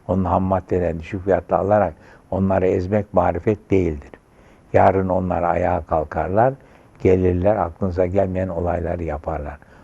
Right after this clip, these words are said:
Zulüm payidar olmaz. Zulmü ortadan kaldırmak lazım gelir.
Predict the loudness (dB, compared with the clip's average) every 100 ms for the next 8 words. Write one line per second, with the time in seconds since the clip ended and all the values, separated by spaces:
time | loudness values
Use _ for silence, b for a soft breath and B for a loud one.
0 | b -4 0 4 4 4 4 4 4 2
1 | 2 2 -2 -2 -2 -2 -6 -18 _ b
2 | b b -2 0 0 -2 -2 -2 -2 0
3 | 0 0 -4 -4 -4 -6 -6 -10 -14 -14
4 | -16